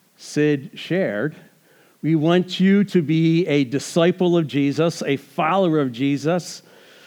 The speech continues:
but we also want you to make other disciples, to impact our culture, to impact the world in which you live,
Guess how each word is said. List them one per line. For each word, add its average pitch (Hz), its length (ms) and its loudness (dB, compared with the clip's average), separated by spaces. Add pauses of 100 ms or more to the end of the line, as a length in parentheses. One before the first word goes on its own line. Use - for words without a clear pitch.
(140)
but 143 140 0
we 143 160 0
also 156 340 -2
want 143 380 -2
you 139 400 0
to 113 460 -6 (380)
make 120 260 -6
other 120 220 -6
disciples, 104 760 -18
to 113 160 -12 (100)
impact 135 680 -8 (840)
our 107 120 -10
culture, - 500 -18 (1080)
to 123 80 -8
impact 143 480 -6
the 107 80 -6
world 147 580 -4 (300)
in 107 220 -10
which - 440 -10 (140)
you 110 260 -6
live, 95 300 -14